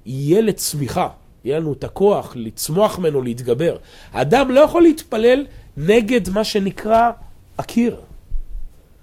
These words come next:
כל הגישה הזו שאנשים מאמצים לעצמם, שתפילה פראית, שאני יכול להתפלל על מה שאני רוצה בלי להתחשב במציאות, זה תפילת שווא.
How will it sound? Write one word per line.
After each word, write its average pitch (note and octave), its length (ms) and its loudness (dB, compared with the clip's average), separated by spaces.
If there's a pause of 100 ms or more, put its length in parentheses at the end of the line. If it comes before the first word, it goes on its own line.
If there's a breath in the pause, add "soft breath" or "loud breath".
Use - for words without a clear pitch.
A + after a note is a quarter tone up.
(540 soft breath)
כל C4+ 280 8
הגישה B3+ 480 4
הזו G3+ 220 0
שאנשים D#3+ 400 -6
מאמצים A#3+ 440 -4
לעצמם, G#2+ 420 -8 (340 soft breath)
שתפילה F3 720 -4
פראית, - 960 -2 (680 soft breath)
שאני D3+ 180 -4
יכול G3 180 0
להתפלל A3+ 380 0
על G#3 120 2
מה A3 180 0
שאני A3+ 200 -2
רוצה A3 260 0
בלי G#3 180 0
להתחשב G#3+ 480 -4
במציאות, G3+ 760 -6 (920 soft breath)
זה - 160 -12
תפילת C#3+ 460 -10
שווא. D#3 200 -14